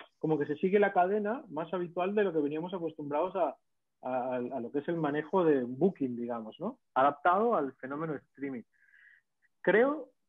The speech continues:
que si eso evoluciona y se le aplica nuevas técnicas, como es, por ejemplo, eh,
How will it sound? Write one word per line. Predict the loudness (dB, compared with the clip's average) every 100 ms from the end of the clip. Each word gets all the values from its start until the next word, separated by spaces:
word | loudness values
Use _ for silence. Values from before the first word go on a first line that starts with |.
| _
que | 0 2 0 -4 -8 -12
si | -4
eso | -4 -2
evoluciona | -4 -4 -6 -4 -4 -4 -10 -14 _ _ _
y | -12
se | -6 -4
le | -4
aplica | -4 -4 -4
nuevas | -2 -4 -4
técnicas, | -4 -4 -4 -8 -12 -12
como | -12 -8
es, | -6 -6 -8
por | -12 -12 _ _
ejemplo, | -14 -6 -4 -4 -10 _ _ -8
eh, | -4 -4 -4